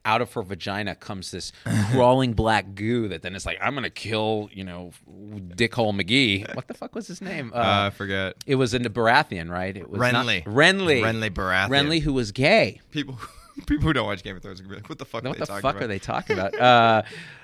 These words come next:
Speaker 1: let's. <laughs> There's eighty-six people watching us fucking talk like we talk when no one's here.
Speaker 2: That's true.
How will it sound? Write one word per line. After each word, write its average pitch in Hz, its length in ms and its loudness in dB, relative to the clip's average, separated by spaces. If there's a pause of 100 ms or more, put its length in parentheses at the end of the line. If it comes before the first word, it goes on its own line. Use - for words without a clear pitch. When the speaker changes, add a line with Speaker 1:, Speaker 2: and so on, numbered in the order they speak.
(140)
Speaker 1:
let's. 170 240 6
<laughs> 180 200 2
There's 160 260 0
eighty-six 147 400 2
people 123 240 -4
watching 107 320 0
us - 200 -10 (220)
fucking 104 380 -6
talk 98 260 -4
like 101 160 -6
we 92 80 -6
talk 92 300 -6
when 90 80 -8
no 85 100 -8
one's 80 160 -10
here. 92 200 -6
Speaker 2:
That's - 160 -14
true. 87 220 -6